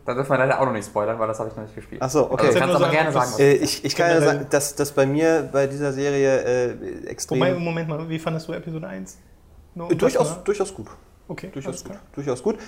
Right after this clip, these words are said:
Speaker 2: Nicht perfekt. Äh, er trinkt natürlich in Klischees, aber das gestehe ich dem zu, weil es damals sehr, sehr offensiv umgeht. Ähm, ich mag die Ansätze, aber man kann natürlich, äh, das Gesamtding nicht beurteilen.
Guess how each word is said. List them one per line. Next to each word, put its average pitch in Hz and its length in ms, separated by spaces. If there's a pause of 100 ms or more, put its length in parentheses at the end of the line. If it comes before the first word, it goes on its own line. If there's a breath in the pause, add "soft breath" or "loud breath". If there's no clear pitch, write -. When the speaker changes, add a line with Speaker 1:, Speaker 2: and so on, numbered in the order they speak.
Speaker 2:
Nicht 175 220
perfekt. - 500
Äh, 135 200
er - 100
trinkt - 220
natürlich 151 320
in 143 80
Klischees, 160 400
aber 135 140
das 127 200
gestehe 131 280
ich 127 80
dem 127 160
zu, 151 180
weil 131 140
es 127 120
damals 123 280 (160)
sehr, 117 320
sehr 113 120
offensiv 113 300
umgeht. 220 300 (480 loud breath)
Ähm, 127 580
ich - 120
mag 127 200
die 107 120
Ansätze, 202 800 (100)
aber 135 460
man 131 180
kann 143 140
natürlich, 127 440
äh, - 40 (600)
das 123 160
Gesamtding 127 480
nicht 113 200
beurteilen. 104 500